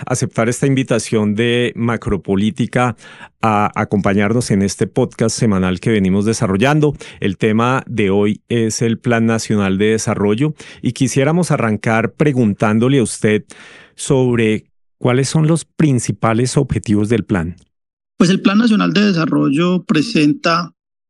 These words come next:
Speaker 2: como objetivo principal, nosotros consideramos es el primer plan nacional que pone el ordenamiento territorial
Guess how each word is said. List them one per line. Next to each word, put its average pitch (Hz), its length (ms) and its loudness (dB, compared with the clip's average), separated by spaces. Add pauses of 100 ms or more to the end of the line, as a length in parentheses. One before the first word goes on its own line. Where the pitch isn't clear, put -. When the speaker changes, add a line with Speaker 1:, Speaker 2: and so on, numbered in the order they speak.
(400)
Speaker 2:
como 165 240 2
objetivo 175 520 -2
principal, 165 1040 0 (160)
nosotros 160 460 0
consideramos 170 540 2
es 180 80 0
el 190 100 0
primer 160 280 -2
plan 175 220 0
nacional 156 440 0
que 170 100 -4
pone 180 240 -2
el 180 80 0
ordenamiento 156 800 -4
territorial 147 920 -2